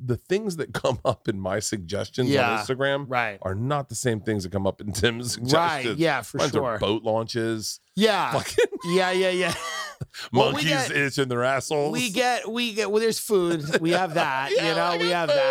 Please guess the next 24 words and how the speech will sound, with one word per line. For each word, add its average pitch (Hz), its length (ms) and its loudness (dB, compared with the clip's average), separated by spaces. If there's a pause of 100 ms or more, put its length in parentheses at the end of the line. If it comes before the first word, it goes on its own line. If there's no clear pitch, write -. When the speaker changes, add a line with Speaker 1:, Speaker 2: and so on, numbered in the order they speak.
(200)
Speaker 2:
that. - 20 -16 (640)
Well, 196 120 4
my 233 220 2
thing 220 220 -4
is 175 120 2
some 185 160 0
people 170 220 0
are 156 100 2
so - 180 -2
cynical 151 520 0 (160)
that 131 140 0
it's 143 140 2
actually 127 280 -2
hopeful. 135 520 -4 (340)
'Cause 135 140 -6
my 175 140 4
whole 165 140 0
point 175 320 -2
is 135 160 -2
that 120 360 0 (760)
life 156 340 2
is 151 120 -4
this 147 100 -2
fleeting, 139 540 -2